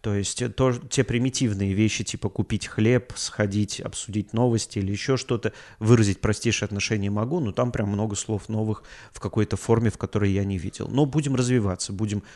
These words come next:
погружаться в литературу через, через такие вещи. В общем, начал читать Тома Сойера. И, э, это с-, история, что мне нужно учить ребёнка, я хотел бы с ним пообсуждать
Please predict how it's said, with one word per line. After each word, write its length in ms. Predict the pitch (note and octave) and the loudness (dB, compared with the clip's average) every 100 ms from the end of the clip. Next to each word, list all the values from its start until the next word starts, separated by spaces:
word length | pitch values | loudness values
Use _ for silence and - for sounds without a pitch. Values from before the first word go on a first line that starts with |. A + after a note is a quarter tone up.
| - | -8
погружаться 480 | A2 G#2 A2 - G2+ | -4 0 0 0 -4
в 20 | |
литературу 500 | F#2+ - G2+ G#2+ G2 | -2 -2 -2 -2 -4
через, 440 | - F#2 F2+ - - - - - | -6 -6 -4 -6 -10 -20 -20 -2
через 260 | - A2+ | 2 4
такие 360 | - G#2+ A2 G2 | 4 0 2 2
вещи. 380 | E2+ E2+ - A2 | 2 -2 -4 2
В 80 | A2+ | 2
общем, 280 | A#2 A2+ | 2 -2
начал 300 | G#2+ C#3 - | 2 2 2
читать 380 | G#2+ - A2 - | -4 -2 -2 0
Тома 180 | G#2 G2 | -2 0
Сойера. 460 | - - - A2+ - - _ - - - - - - | -2 -4 -8 -8 -14 -20 _ -20 -20 -20 -20 -16 0
И, 360 | C#3+ D#3 C#3 | 4 6 4
э, 520 | - B2 A2+ G#2+ A2 B2+ | 0 0 2 2 0 0
это 240 | C3+ C#3 | 2 2
с-, 340 | A2 C3 A#2+ | 0 -2 -4
история, 500 | - B2+ - E3 E3+ | -4 -4 2 4 4
что 200 | C3 - | 2 0
мне 140 | A#2 A#2+ | 0 0
нужно 320 | A#2 G#2 G#2+ | 0 0 0
учить 320 | A2 - G#2+ | 0 -2 -4
ребёнка, 560 | G#2+ G2 C#3 E3 - B2+ | -4 0 0 0 0 0
я 180 | G2 F#2+ | 0 0
хотел 340 | G2+ - G#2+ | -2 0 2
бы 120 | G2 | 2
с 100 | - | 0
ним 160 | A2+ G2+ | -2 -2
пообсуждать 800 | A2 G2+ - F#2+ G#2 G2 - | -2 -2 -4 -2 0 0 -2